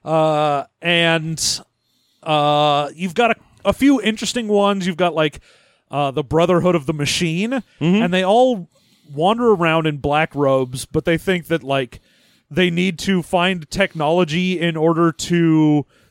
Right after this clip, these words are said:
Speaker 1: make, uh, society better, and they're split up into three different factions, and each faction within it wears a different colored tool belt.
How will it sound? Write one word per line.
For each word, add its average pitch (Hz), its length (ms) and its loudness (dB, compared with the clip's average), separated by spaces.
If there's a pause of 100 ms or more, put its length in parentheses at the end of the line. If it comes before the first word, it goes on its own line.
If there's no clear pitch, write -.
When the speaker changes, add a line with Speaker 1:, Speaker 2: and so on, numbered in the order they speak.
Speaker 1:
make, 151 420 -4 (380)
uh, 143 320 0
society 160 600 -2
better, 151 480 0 (380)
and 170 160 -6
they're 170 140 2
split 185 360 -2
up 185 140 2
into 180 160 0
three 175 300 0
different 170 300 -4
factions, 165 640 -2
and 156 120 -2
each - 480 -6 (380)
faction 170 480 -2
within 170 260 0
it 175 240 -2
wears 156 320 0
a 185 60 2
different 165 380 -4
colored 165 480 0
tool 160 280 -2
belt. 185 360 0